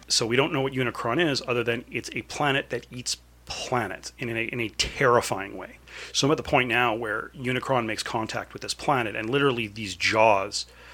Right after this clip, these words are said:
sort of grab hold of the planet. I'd forgotten how much bigger Unicron is than this, this planet. And it literally, it sort of grabs hold of it, and you're seeing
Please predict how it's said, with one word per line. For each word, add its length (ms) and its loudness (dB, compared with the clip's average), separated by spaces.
sort 180 -6
of 120 -8
grab 340 4
hold 180 2
of 80 -6
the 40 -12
planet. 360 -8
I'd 100 -8
forgotten 440 2
how 140 -2
much 240 -8
bigger 240 -4
Unicron 480 -2
is 200 -6
than 240 -8
this, 180 -8
this 140 -8
planet. 500 -4
And 80 -4
it 100 -4
literally, 560 4
it 60 -2
sort 160 2
of 80 -4
grabs 360 4
hold 260 0
of 80 0
it, 80 -2
and 120 -6
you're 120 -4
seeing 640 2